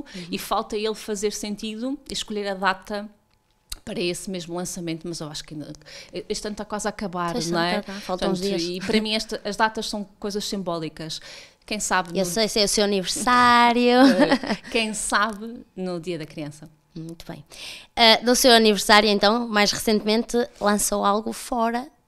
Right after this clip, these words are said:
Speaker 1: da caixa, uma fragrância. Eh, e eu ia questionar o porquê de ser uma fragrância e não ser uma continuação, eh, da escrita. Ia perguntar se a escrita tinha corrido mal, mas pelos vistos
Speaker 2: Sim.
Speaker 1: vem aí um novo
Speaker 2: Eu,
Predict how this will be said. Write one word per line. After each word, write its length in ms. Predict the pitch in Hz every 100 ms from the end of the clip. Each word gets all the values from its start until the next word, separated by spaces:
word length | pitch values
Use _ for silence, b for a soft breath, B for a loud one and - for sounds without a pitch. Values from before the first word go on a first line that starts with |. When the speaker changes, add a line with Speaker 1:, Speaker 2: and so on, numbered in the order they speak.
| -
Speaker 1:
da 160 | 208 254
caixa, 500 | 220 185 - - 180 B B
uma 380 | 208 214 214 214
fragrância. 800 | - - 240 226 202 196 - 180 B B B _
Eh, 460 | 226 220 220 220 214 - _
e 100 | 226
eu 120 | 233 233
ia 140 | 214
questionar 480 | - - 220 214 196
o 180 | - 226
porquê 580 | 262 269 - 208 180
de 120 | 196 -
ser 260 | - 180
uma 180 | 175 180
fragrância 640 | - 190 185 180 170 185 185
e 100 | -
não 140 | 294
ser 180 | 254 196
uma 140 | 190 190
continuação, 800 | 196 196 196 190 - 190 170 160 B B -
eh, 240 | - 170 175
da 120 | 180
escrita. 720 | 175 - - 196 202 233 262 B B B -
Ia 140 | 185
perguntar 400 | 180 185 185 185
se 120 | 165 196
a 40 |
escrita 360 | - - 180 175
tinha 200 | 180 175
corrido 340 | - 175 170
mal, 380 | 170 285 359 320
mas 180 | 190 175
pelos 300 | 185 175 165
vistos 300 | 170 160 -
Speaker 2:
Sim. 60 |
Speaker 1:
vem 160 | 175 170
aí 140 | 170
um 120 | 165 170
novo 440 | 170 160 165 170 b
Speaker 2:
Eu, 80 | _